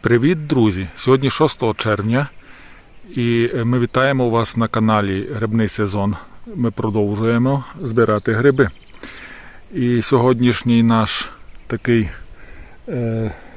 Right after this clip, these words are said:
похід за грибами починається із ось такого моменту. Ну, здавалося би, е, гілки спалили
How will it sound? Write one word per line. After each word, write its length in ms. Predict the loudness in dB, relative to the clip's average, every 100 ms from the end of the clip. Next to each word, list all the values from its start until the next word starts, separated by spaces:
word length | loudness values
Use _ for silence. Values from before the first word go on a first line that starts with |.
| -12 -4
похід 480 | -4 0 -2 -2 -10 -6
за 180 | -2 0
грибами 560 | 0 0 0 2 0 -2 -14 -18 -18 -18 -18 -18 -16 -6
починається 880 | -2 0 2 2 2 0 0 0 0 -4 -14 -6
із 240 | -4 -4 -4
ось 240 | -6 -6
такого 420 | -6 -4 -2 0
моменту. 560 | 2 4 2 0 -4 -12 -16 -20 -20 -20 -20 -20 -20 -20 -20 -20 -20 -20 -20 -20 -20 -20 -20 -20 -20 -20 -20 -20 -8
Ну, 260 | -4 -4 -4
здавалося 640 | -4 0 2 2 2 -2 0
би, 220 | 0 -2 -6 -20 -20 -20 -12 -2
е, 160 | 0
гілки 500 | 4 4 2 4 4
спалили 640 | 4 -2 -4 -2 -2 -2